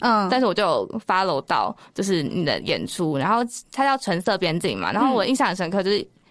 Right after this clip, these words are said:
Speaker 2: 应该是一开始或是整出剧里面就有很多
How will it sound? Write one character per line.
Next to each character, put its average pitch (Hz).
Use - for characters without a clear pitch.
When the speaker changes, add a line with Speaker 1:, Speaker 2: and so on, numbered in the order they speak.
Speaker 2:
应 277
该 294
是 294
一 269
开 254
始 196
或 233
是 233
整 180
出 196
剧 202
里 -
面 185
就 196
有 180
很 170
多 151